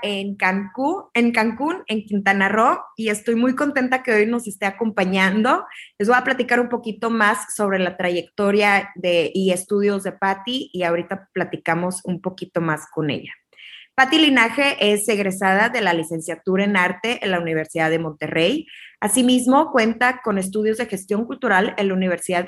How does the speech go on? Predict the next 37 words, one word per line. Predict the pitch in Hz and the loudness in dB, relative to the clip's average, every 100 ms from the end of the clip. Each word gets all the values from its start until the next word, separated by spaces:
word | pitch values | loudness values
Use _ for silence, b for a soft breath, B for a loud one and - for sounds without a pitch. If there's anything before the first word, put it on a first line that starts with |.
| - | -4
Iberoamericana | 214 208 196 185 170 - 185 196 262 - | -4 0 0 0 -2 0 2 2 0 -2
y | 196 | -4
estudios | 180 - 196 196 208 | -4 -2 2 2 0
de | 208 | 0
bellas | 175 160 165 185 | 0 0 -2 0
artes | 180 190 247 254 - | 0 0 -6 -6 -6
en | 180 | -4
la | 180 | -2
Universidad | 175 170 - 175 185 185 | 0 -2 0 0 0 0
Politécnica | 196 175 - - 190 190 190 | -4 -4 -4 -2 -2 0 0
de | 165 | 2
Valencia. | 147 143 139 - - - _ _ B B B | 0 -2 -6 -12 -18 -18 _ _ B B B
En | - 247 | 2 4
el | 254 | 6
dos | 262 | 4
mil | 302 339 359 | 4 2 2
trece | 269 233 285 359 - | 2 2 2 0 0
trabajó | 262 196 190 208 208 220 | 2 2 2 2 2 4
en | 220 214 | 0 0
Nueva | 185 165 | 0 0
York, | 165 190 240 - - | 0 -2 -2 -8 -8
en | 208 | -4
el | 202 | -2
Museo | 202 196 220 220 | -2 -2 -4 -2
de | 254 | 2
Arte | 220 196 208 | 2 0 -4
para | - 175 | -4 -4
Niños, | 175 190 196 208 320 - B B B | -2 -2 -2 -4 -6 -14 B B B
y | 233 | 2
en | 233 | 2
el | 233 | 2
dos | 240 | 2
mil | 269 302 294 | 2 0 0
catorce | 330 - 254 254 294 | -2 2 2 2 0
regresa | 285 233 196 196 196 214 - | 0 0 0 0 0 0 0
a | 175 | -2
Cancún. | 165 156 151 147 165 | -4 -8 -8 -10 -10